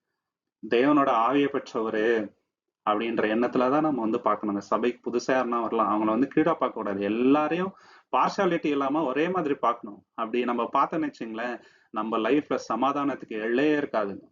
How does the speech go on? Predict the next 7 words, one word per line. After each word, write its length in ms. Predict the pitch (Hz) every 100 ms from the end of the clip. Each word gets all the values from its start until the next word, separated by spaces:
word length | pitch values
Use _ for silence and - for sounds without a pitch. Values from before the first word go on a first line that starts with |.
| _ _
ஒருத்தரை 280 | 110 - 107
கீழா 420 | 104 156 170 165
பார்த்துட்டோம்னு 600 | 156 135 - - 147 147
வச்சுங்களேன், 460 | 120 120 110 113 110
பெருமை 400 | 98 110 117 120
வரும் 420 | 117 127 139 147 - _ _ _ _
இல்லைங்களா? 440 | 113 107 110 120